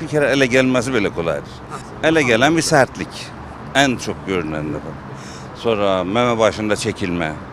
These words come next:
meme derisinde kızarma, pullanma, meme başında böyle egzama şeklinde görüntüler olması, akıntı olması, bunlar hepsi meme kanserinin bulgularıdır. En geç dönemde de şey gelişebilir, yaralar gelişebilir ama o zaman geç kalınmış oluyor.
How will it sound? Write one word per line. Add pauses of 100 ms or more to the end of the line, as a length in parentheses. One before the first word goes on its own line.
(120)
meme
derisinde
kızarma,
pullanma,
meme
başında (380)
böyle
egzama
şeklinde (640)
görüntüler
olması, (380)
akıntı
olması,
bunlar
hepsi (320)
meme
kanserinin
bulgularıdır. (680)
En
geç (200)
dönemde
de
şey
gelişebilir,
yaralar
gelişebilir
ama
o
zaman
geç
kalınmış
oluyor.